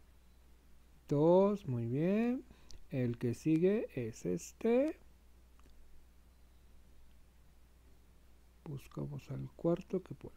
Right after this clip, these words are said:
acá anda, muy bien. Ensartamos. Es un, como todo inicio, como la primera vuelta del tejido, tiene sus complicaciones. Pero poco a poco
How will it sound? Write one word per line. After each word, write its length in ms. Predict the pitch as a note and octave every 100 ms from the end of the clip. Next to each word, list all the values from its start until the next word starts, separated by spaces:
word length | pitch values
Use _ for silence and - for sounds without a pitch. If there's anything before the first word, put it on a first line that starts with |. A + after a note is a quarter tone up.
| -
acá 200 | - C#3+
anda, 320 | E3+ F#3 G#3
muy 240 | F3+ G#2+
bien. 500 | B2 C#3 F3 G3+ A#3 B3 - - - - - - - - - - -
Ensartamos. 1120 | A#2+ A#2 - B2+ B2 B2 - F#3 G#3 G#3+ -
Es 540 | G#3 A3+ B3 B3 A#3+ -
un, 220 | A#3+ A#3+ - -
como 360 | - E3 D#3 E3+
todo 520 | - A3 A3+ A3 A3
inicio, 1000 | D#3+ D#3+ F#3 G3+ G3 - G#3+ G#3+ A3+ B3 - - - - - - - - - - -
como 260 | - C3 C3+
la 200 | C3+ C3
primera 380 | C#3+ C#3+ D#3 D3+
vuelta 480 | C#3 C#3 C#3 - A#2+
del 300 | A#2 A#2 A2+
tejido, 920 | B2+ A#2 E3 G3 A3 A3+ A#3 A#3+ B3+ - -
tiene 340 | - C#3+ C#3+ C3+
sus 200 | - -
complicaciones. 1000 | A#2 G#2 C3 - - - - - - - - - - - - - -
Pero 340 | - G3 G#3 G#3
poco 340 | - G#3+ G#3
a 80 | G3
poco 720 | - G#3 G3+ - A3+ A#3+ C#4